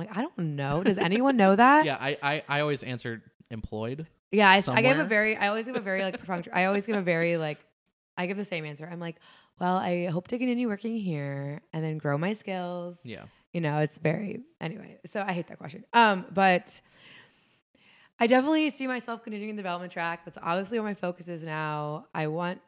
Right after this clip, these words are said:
Speaker 1: to someday, um, be a director of development or executive,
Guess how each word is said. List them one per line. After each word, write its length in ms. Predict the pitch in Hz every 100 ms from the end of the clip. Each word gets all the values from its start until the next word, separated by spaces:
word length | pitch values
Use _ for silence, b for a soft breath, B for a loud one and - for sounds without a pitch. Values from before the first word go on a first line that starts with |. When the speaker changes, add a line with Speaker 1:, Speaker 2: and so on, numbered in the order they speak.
| -
Speaker 1:
to 300 | 190 180 180
someday, 920 | - 208 214 185 180 175 170 165 165 -
um, 480 | 156 151 147 147 - -
be 240 | 156 151
a 40 | 147
director 280 | 202 202
of 60 | 220
development 680 | 202 196 190 180 175 175 -
or 260 | 151 147 151
executive, 840 | 156 151 165 160 165 156 156 151